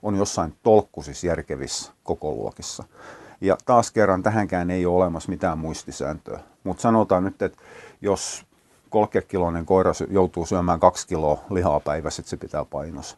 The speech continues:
niin onhan se vähän paljon. Se on itse asiassa aika paljon. Elikkä se on semmoinen tilanne, missä voi käyttää sitä <laughs> kuuluisaa maalaisjärkeä. Mut ostakaa just sitä lihaa,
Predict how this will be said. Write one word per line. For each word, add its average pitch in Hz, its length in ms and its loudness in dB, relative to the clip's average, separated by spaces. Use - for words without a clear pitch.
niin 95 120 -2
onhan 92 200 0
se 65 120 -8
vähän 71 220 -10
paljon. - 380 -10
Se - 120 -8
on 76 180 -2
itse 90 220 -4
asiassa 82 220 -2
aika 76 220 0
paljon. 50 380 -12
Elikkä 110 260 2
se 139 100 6
on 151 120 8
semmoinen 107 340 2
tilanne, 104 300 4
missä 87 220 0
voi 85 140 -2
käyttää 87 340 -2
sitä 82 420 -4
<laughs> 120 580 0
kuuluisaa 87 520 0
maalaisjärkeä. 76 920 -4
Mut 107 420 -2
ostakaa - 420 2
just 208 300 -2
sitä 107 320 4
lihaa, 85 440 0